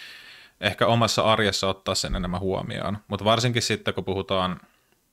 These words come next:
öö, näistä mielenterveysasioista, niin niissä on paljon semmosia asioita, mitä sä voit itse tehdä ja mitä sun on hyvä tehdäkin siinä arjessa. Ja nyt toki mennään ehkä myös lääkäripuolelta enemmän myös sitten tänne psykiatriselle puolelle ja kaikkiin muihin,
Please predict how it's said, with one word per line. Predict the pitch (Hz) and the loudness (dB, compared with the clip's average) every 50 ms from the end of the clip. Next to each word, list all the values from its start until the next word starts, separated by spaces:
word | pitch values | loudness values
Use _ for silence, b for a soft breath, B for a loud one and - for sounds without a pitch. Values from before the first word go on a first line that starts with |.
| _ _ _ _ _ _ _ _ _ _ _ - - _ _ 101 | _ _ _ _ _ _ _ _ _ _ _ -20 -20 _ _ 0
öö, | 95 90 87 90 90 90 - - | 2 2 2 2 0 -2 -4 -2
näistä | - 95 90 - | -2 -2 0 2
mielenterveysasioista, | 120 123 135 135 127 120 117 113 107 101 - 107 95 101 95 95 98 - - - 98 90 - | 2 2 2 4 4 2 4 4 2 2 2 0 2 2 2 2 2 0 0 0 -2 0 0
niin | 107 98 95 | 0 2 2
niissä | 101 101 95 - 101 | 2 2 2 0 0
on | - | 2
paljon | - 104 101 101 98 90 | 2 4 4 4 2 2
semmosia | - 92 95 104 98 - 98 92 92 | 2 0 -2 -2 -4 -2 0 0 0
asioita, | 95 - 101 92 95 98 98 - 92 - b b b b b b b b b b b b b _ _ | 0 0 0 -2 -2 -4 -4 -4 -4 -4 b b b b b b b b b b b b b _ _
mitä | - - 101 95 - 90 | -6 -2 -2 0 0 0
sä | 87 92 | -2 0
voit | 87 101 101 101 98 | 0 2 0 2 2
itse | 113 117 107 92 - - _ | 2 4 4 2 2 -2 _
tehdä | - 98 98 104 101 - - _ | -10 -8 -8 -8 -12 -12 -14 _
ja | - 101 | -8 -6
mitä | 90 87 - | -6 -6 -6
sun | - 101 92 | -6 -4 -4
on | 90 95 | -4 -2
hyvä | 95 98 92 | -2 -2 0
tehdäkin | - 107 104 101 - - 107 | 0 0 0 0 -2 -4 -6
siinä | - - - 76 - 87 | -4 -4 -4 -6 -8 -8
arjessa. | 85 - - - - - - - - - - _ _ 277 - | -10 -10 -8 -8 -6 -4 -4 -4 -4 -6 -12 _ _ -10 -6
Ja | 104 92 | -4 -4
nyt | 92 90 - | -4 -4 -4
toki | 98 92 107 101 | -4 -2 0 0
mennään | 101 98 95 95 95 92 | 0 2 2 2 0 0
ehkä | 92 - 101 | 0 -2 -4
myös | 98 92 95 - | -2 -2 -2 0
lääkäripuolelta | 98 95 92 92 - 92 90 - - 98 95 98 92 90 - 92 | 0 0 0 2 0 0 -2 -2 -2 -4 -4 -4 -4 -6 -6 -6
enemmän | 92 92 90 90 85 | -6 -6 -6 -8 -8
myös | 95 - 87 95 - | -6 -6 -4 -4 -4
sitten | - 95 - | -6 -6 -8
tänne | - 95 95 92 | -6 -6 -6 -4
psykiatriselle | - - 95 - 95 92 90 - - 104 123 117 113 113 | -4 -6 -4 -2 -2 -2 -2 -2 -2 0 0 0 0 -2
puolelle | - - 117 107 104 104 101 98 98 101 95 - B B B B B B B B B B B B B B | -2 -2 0 2 2 2 2 4 4 2 2 0 B B B B B B B B B B B B B B
ja | - 101 90 | -6 -2 0
kaikkiin | 95 92 - - - 95 98 | 0 -2 0 0 -2 0 0
muihin, | 98 101 101 98 95 92 95 92 92 90 | 2 2 2 2 2 2 0 -2 -2 -4